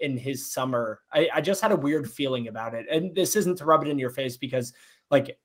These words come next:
it, it was a bizarre start to the season for Harry Kane, and a lot of it, I think, came down to Nuno and those kind of regressive tactics. But, um, I gotta be honest, I, I didn't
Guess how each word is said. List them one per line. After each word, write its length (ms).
it, 220
it 60
was 340
a 160
bizarre 760
start 240
to 80
the 120
season 300
for 180
Harry 260
Kane, 480
and 420
a 100
lot 160
of 80
it, 200
I 60
think, 220
came 140
down 200
to 120
Nuno 680
and 80
those 160
kind 160
of 60
regressive 420
tactics. 520
But, 260
um, 320
I 60
gotta 180
be 80
honest, 260
I, 240
I 60
didn't 360